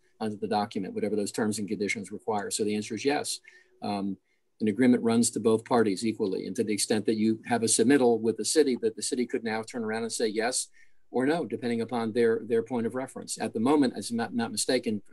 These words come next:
through Brianne, to the chair and to yourself, Commissioner, um, I think that the plan was submitted as, as recently as March and is still pending for review by the city or by pro-,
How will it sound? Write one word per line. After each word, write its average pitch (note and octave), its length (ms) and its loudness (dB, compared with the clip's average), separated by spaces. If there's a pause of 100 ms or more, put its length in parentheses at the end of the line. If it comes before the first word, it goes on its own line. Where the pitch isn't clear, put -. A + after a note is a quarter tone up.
(120)
through A#2 180 -2
Brianne, A2 420 0
to A2+ 100 -8
the G2 100 -12
chair A#2 300 2
and G#2+ 100 -4
to A#2+ 60 -8
yourself, G#2+ 380 -2
Commissioner, G#3 440 -6 (380)
um, G2+ 260 -4
I G2+ 80 -6
think A#2+ 200 0
that A2+ 160 2
the A2 80 2
plan A2+ 320 0
was G#2+ 180 2
submitted A#2 460 2 (440)
as, G2+ 160 -6 (120)
as G#2 200 -4
recently A#2 380 0
as G2+ 120 -4
March A2 480 0
and G#2+ 120 -2
is G#2 100 0
still A2 180 0
pending A2 360 0
for G#2+ 100 -2
review G2+ 300 0
by F#2+ 160 -8
the - 80 -18
city G2 360 -4
or F#2 120 -6
by F#2+ 140 -12
pro-, - 220 -20